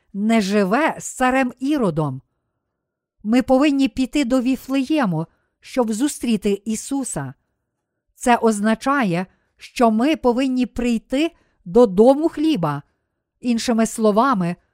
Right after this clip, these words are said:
до церкви, де живе Слово Боже, щоб зустріти Ісуса. Ми повинні прийти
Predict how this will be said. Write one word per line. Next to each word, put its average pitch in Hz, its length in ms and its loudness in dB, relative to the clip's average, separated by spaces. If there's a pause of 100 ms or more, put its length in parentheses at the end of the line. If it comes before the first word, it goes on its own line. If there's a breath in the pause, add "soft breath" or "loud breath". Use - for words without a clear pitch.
(140)
до 208 240 0
церкви, 185 720 -4 (580)
де 220 200 0
живе 233 580 2
Слово 240 480 0
Боже, 190 580 0 (440)
щоб 247 340 -4
зустріти 214 800 -2
Ісуса. 233 680 -6 (1000)
Ми 254 380 2
повинні 254 500 0
прийти 247 680 -4